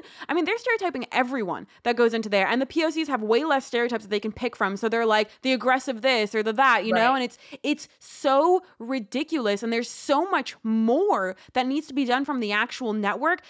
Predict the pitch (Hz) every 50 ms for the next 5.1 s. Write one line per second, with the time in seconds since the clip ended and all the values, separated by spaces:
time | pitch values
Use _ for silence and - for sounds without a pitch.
0 | - _ - 320 302 349 330 269 - _ - 294 302 294 254 302 349 - - 453
1 | 440 359 - - - 277 311 294 285 262 226 220 208 202 202 - - - 226 -
2 | - 240 233 226 - - - - 269 269 277 - 302 277 - 226 220 226 240 254
3 | 247 214 202 202 - - - - - 254 254 247 247 - - - - 302 277 -
4 | - - 285 302 330 320 254 220 - - 208 240 294 311 - - 185 160 175 -
5 | 151 185